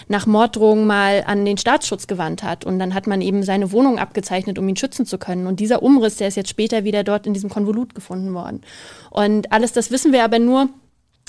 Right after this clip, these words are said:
weil das B K A irgendwann angefangen hat, diese Leute von, also diese, diese, ähm, neunundzwanzig Leute, ähm,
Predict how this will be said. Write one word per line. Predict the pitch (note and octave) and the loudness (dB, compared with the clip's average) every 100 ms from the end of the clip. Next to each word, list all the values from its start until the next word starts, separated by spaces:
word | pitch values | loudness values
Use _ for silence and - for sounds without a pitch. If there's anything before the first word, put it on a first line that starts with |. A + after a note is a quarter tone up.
| - | 0
weil | G#3+ | 2
das | G#3 | 4
B | - | 2
K | A3+ G3 F#3 B3 | 4 4 6 6
A | G3+ | 6
irgendwann | G#3+ G#3 F#3+ | 4 2 0
angefangen | - A3+ B3 - G#3+ | 4 4 4 2 0
hat, | G#3+ G3+ - - - - | 0 -2 -6 -20 -8 0
diese | G3 | 4
Leute | G#3 G#3 A#3 A3+ | 6 8 6 2
von, | G#3+ G#3 G3+ F#3+ | 0 0 0 -2
also | G3+ F#3+ | -2 -2
diese, | F#3 F#3+ F#3+ F#3 | -2 0 2 0
diese, | F#3+ F#3+ F#3 F#3 F3 | 0 0 2 0 0
ähm, | G3 F#3+ F#3 F#3 | 0 0 0 2
neunundzwanzig | G3+ A#3 A3 G#3 G3 G3 | 4 2 2 -2 -4 -2
Leute, | G3 G#3 G#3+ A3 G#3+ - - - | 2 2 2 0 -2 -8 -20 -2
ähm, | G#3 G3+ G3 G3 | 0 2 2 0